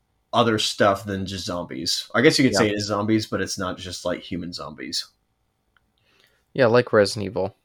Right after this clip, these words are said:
Speaker 2: similar thing.
Speaker 1: And there's, there's, there, yeah, there's, <laughs> sorry, there's, uh, there's mutants, there's, there's almost tyrants in a way. Some of the, uh,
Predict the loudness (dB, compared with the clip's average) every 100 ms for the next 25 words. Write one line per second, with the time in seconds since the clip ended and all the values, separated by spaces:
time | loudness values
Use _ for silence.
0 | -10 -6 -6 -8 -8 -6 -6 -8 _ _
1 | _ _ _ _ _ _ _ _ _ _
2 | _ _ _ _ _ _ _ _ _ _
3 | _ _ _ _ _ _ _ _ _ _
4 | _ _ _ _ 2 4 4 2 -2 -4
5 | -2 -4 -2 2 4 8 6 4 0 -2
6 | 6 8 8 2 -6 0 4 6 4 4
7 | 2 8 8 10 4 4 2 4 4 2
8 | -2 -4 -8 -8 -6 -6 -6 -10 -12 -2
9 | -2 -2 -8 -16 _ 6 8 10 8 4
10 | 4 6 8 8 6 2 -6 -10 0 2
11 | 4 4 4 6 6 4 2